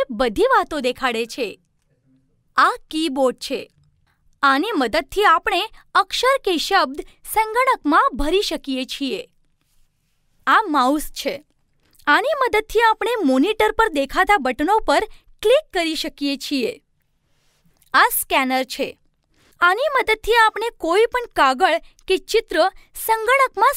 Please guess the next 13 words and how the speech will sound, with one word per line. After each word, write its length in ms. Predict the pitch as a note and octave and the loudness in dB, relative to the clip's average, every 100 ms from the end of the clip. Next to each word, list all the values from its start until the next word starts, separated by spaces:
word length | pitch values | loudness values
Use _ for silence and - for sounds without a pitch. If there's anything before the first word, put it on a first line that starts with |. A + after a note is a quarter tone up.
| - | 0
સંગ્રહિત 580 | D#4+ D4+ F4+ B4 D#5 | 0 0 2 0 0
કરી 200 | G4 E4+ | -2 -2
શકીએ 420 | D4+ D#4+ - C#4 C4+ | -4 -8 -6 -6 -6
છીએ. 420 | - C4+ G#3+ - _ _ _ _ _ _ _ _ _ | -4 -4 -4 -8 _ _ _ _ _ _ _ _ _
આ 180 | - F4 | 2 2
પ્રિન્ટર 520 | - E4+ D4+ C4 D4 | 2 -4 0 0 0
છે. 340 | C#4+ - - - _ _ _ _ - | -2 -4 -8 -8 _ _ _ _ -2
આની 300 | C4+ C4 G4 | 2 2 2
મદદથી 500 | D4+ A#3 C#4 - F#4+ | 0 0 -2 0 2
આપણે 340 | F4+ F#4 G#4+ | 2 2 -2
સંગણકમાં 760 | A4 D#4 C4 C#4+ G4 G4 D#4+ G#4+ - | -2 -2 0 2 0 0 0 0 0
સંગ્રહિત 520 | E4+ D4 D#4+ F#4 C5 | -2 0 0 0 0
જાણકારી 680 | A3 D#4 D4+ D4+ F4+ D4+ F#4+ | 0 0 0 2 2 0 -6